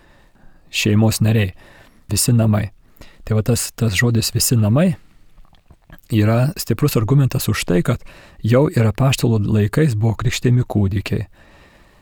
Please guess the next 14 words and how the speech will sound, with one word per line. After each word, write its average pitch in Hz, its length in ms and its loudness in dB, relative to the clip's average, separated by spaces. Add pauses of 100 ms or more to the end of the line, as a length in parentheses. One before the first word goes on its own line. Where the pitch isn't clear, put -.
(680)
Ir 110 460 4 (260)
tada, 113 460 2 (420)
kadangi 120 480 2 (140)
jau 110 260 0 (300)
po 107 240 0 (380)
trijų 117 520 2
kartų, 107 720 2 (280)
tai 107 180 -4
reiškia 107 440 -2 (260)
šimtas - 600 2
kažkelintaisiais 110 720 0
metais, 113 460 0
mes 113 240 2
matome 117 560 2